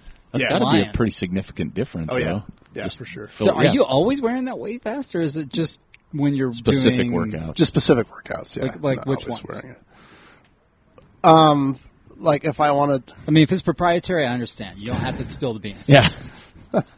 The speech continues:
Speaker 2: Um, like, I'll use it for, like, one mile intervals, uh, going, like, a six-minute mile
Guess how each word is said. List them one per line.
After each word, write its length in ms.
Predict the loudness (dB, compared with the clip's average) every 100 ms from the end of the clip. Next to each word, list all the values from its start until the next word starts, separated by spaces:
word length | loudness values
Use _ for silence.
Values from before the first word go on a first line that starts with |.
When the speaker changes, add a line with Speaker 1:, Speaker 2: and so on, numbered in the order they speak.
| -20 -20 -20 -20 _ -20 -20 -20 0
Speaker 2:
Um, 580 | 6 8 8 4 0 0
like, 280 | 4 4 4 _ _ -20 _ _ _ -4
I'll 180 | 0 0
use 320 | 4 2 4
it 140 | 0 0 -4
for, 500 | -2 2 2 0 -2
like, 220 | -4 -6
one 300 | -2 2 4 2
mile 420 | 2 2 2 2
intervals, 720 | -2 -2 -2 -2 -2 -4 -12 _ _ _ _ _ -8
uh, 380 | -4 -4 -6 -6
going, 280 | -8 -6
like, 180 | -8 -10
a 60 | -10
six-minute 440 | -10 -10 -8 -8
mile 560 | -6 -6 -4 -4 -6